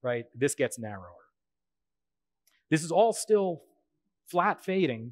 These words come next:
but it's frequency varying, and so it causes this content in the frequency domain. So now if we go back here and we switch away from the flat model and into the frequency selective model, you'll see similar.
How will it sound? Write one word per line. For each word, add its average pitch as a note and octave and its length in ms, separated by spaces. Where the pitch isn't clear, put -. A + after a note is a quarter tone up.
but C3+ 160
it's B2+ 140
frequency E3 500
varying, E3+ 360
and C3+ 140
so C3+ 140
it A#2+ 80
causes B2+ 420
this B2 220
content C3 480
in A#2+ 80
the G#2+ 80
frequency A#2 400
domain. F#2 340
So - 120
now C#3+ 120
if D3+ 80
we E3+ 80
go F3 100
back F3 240
here B3+ 160
and G3+ 100
we E3+ 80
switch F#3 380
away F3 220
from D#3+ 260
the C3+ 140
flat G3 440
model C3+ 540
and C#3 160
into D#3 380
the C#3 80
frequency F3 460
selective E3 500
model, B2 520
you'll C#3+ 160
see E3 440
similar. F3 920